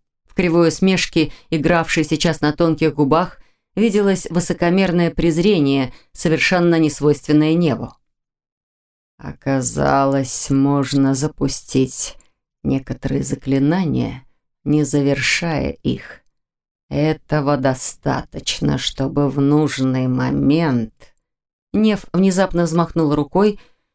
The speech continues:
и по донесшемуся из-за спины звуку Войтых догадался,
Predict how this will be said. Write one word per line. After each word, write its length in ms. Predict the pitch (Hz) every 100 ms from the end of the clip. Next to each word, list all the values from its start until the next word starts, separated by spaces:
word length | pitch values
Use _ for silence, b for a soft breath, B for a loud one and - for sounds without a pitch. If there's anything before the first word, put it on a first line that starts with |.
| _
и 80 | 190
по 80 | 190
донесшемуся 960 | 220 240 269 - 226 214 208 208 208
из-за 380 | - 202 180 185
спины 460 | - 190 196 208
звуку 460 | 185 185 196 208 185
Войтых 400 | 165 185 175 165
догадался, 800 | 160 156 143 156 202 - 202 202